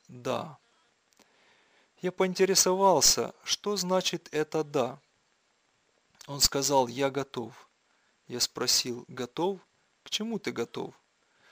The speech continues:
Мне хотелось, чтобы человек принял сознательное решение и ясно высказал его. Это должен быть его выбор, выражение его сердечного желания.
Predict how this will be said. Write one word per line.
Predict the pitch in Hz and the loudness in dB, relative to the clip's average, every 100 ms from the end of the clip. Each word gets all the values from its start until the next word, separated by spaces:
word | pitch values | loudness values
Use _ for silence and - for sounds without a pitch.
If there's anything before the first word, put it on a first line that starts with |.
| - - - | -20 -20 -8
Мне | 180 | -4
хотелось, | 196 202 - 208 196 | 0 0 4 4 4
чтобы | - 175 170 | 2 0 0
человек | - 156 170 196 - | 0 0 2 0 0
принял | - 156 180 170 | -4 -4 0 0
сознательное | 156 - 139 139 160 165 - 131 127 123 123 | 2 2 0 -2 -2 -2 -2 -4 -4 -4 -4
решение | 123 - 120 120 123 143 - - - | -2 -2 -2 -10 -14 -18 -20 -20 -20
и | - 131 | -12 -10
ясно | 120 143 175 - 135 120 | -2 0 2 2 0 -6
высказал | 123 139 - 123 123 123 | -2 2 2 2 0 -2
его. | 120 120 113 113 143 _ - - - - | -6 -10 -12 -16 -18 _ -20 -20 -20 -2
Это | 180 190 196 | 0 2 2
должен | 165 160 185 165 175 160 | 2 2 2 0 -4 -4
быть | 165 170 147 | -4 -4 -2
его | 151 135 151 160 | -2 0 -2 0
выбор, | 139 123 120 - 156 _ _ _ _ _ | -2 -4 -4 -8 -10 _ _ _ _ _
выражение | 131 135 127 147 156 151 143 | -2 0 2 2 0 -2 -4
его | 135 143 | -2 0
сердечного | 135 139 127 120 139 - 143 131 127 | 2 2 0 -2 -2 0 -2 -2 -2
желания. | 120 127 127 120 117 127 | -2 -2 -2 -4 -10 -18